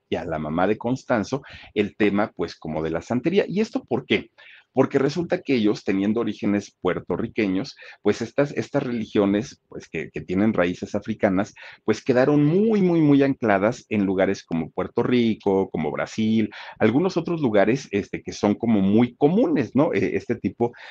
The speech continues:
de idol-, de ideologías. Gracias, Lorenita, Lorena L, gracias por tu super sticker,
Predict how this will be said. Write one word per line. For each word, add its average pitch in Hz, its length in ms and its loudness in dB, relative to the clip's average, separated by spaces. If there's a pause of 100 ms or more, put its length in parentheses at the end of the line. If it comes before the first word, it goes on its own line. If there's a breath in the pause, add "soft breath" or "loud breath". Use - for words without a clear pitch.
(140)
de 98 160 2
idol-, 95 480 2
de 98 100 4
ideologías. 101 800 0 (300 loud breath)
Gracias, 202 520 8
Lorenita, 196 800 8
Lorena 180 460 8
L, 185 380 10
gracias 139 400 4
por - 160 4
tu 110 100 -2
super 113 280 0
sticker, 196 400 0